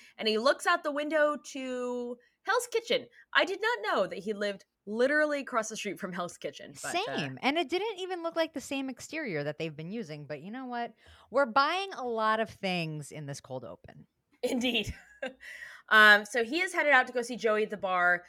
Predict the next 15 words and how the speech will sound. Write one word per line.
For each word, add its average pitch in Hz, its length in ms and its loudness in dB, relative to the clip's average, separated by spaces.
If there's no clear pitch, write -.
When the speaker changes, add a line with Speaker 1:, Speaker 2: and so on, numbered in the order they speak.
Speaker 1:
When 214 120 -6
he 233 120 0
opens 302 320 0
the 285 80 -4
door 226 160 2
to 214 100 -4
leave, 196 420 -8
Joey 311 540 6
is 359 100 -6
there 392 160 0
at 480 140 2
the 466 80 -2
door 311 180 2
to 440 100 -2
knock. 190 220 -2